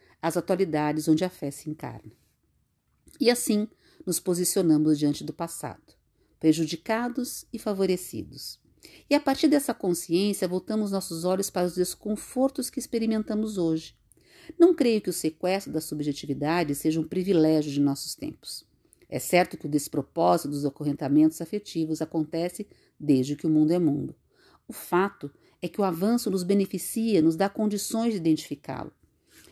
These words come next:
Creio que tenhamos chegado ao cerne da segunda pergunta. Nossa incapacidade de esperar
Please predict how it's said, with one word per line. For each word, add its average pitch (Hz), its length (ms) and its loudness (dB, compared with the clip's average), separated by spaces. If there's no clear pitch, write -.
Creio 277 260 6
que - 120 -4
tenhamos 220 440 0
chegado 185 400 -2
ao 175 100 0
cerne 220 560 2
da 180 80 2
segunda 165 360 0
pergunta. 131 560 -4
Nossa 269 440 2
incapacidade 190 1000 2
de 147 120 -4
esperar 139 580 -2